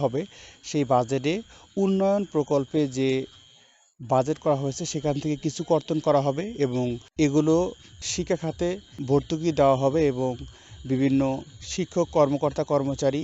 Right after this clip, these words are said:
এবং মহার্ঘ ভাতা এই বিষয়গুলোতে ইনক্লুড করে জুন জুলাই মাসে কিন্তু তারা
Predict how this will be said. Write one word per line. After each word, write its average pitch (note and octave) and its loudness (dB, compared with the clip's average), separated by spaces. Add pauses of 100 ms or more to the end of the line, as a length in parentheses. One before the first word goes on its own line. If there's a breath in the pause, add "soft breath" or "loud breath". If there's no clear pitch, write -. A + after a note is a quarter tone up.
এবং B2+ -2 (120)
মহার্ঘ B2+ -2 (100)
ভাতা C3+ -2 (500 loud breath)
এই C#3 2
বিষয়গুলোতে C3+ -4 (220)
ইনক্লুড C#3 -4 (100)
করে D3+ 2 (760 loud breath)
জুন D3+ 2
জুলাই D#3+ 4
মাসে C3+ -4 (100)
কিন্তু B2+ -6 (100)
তারা C3 0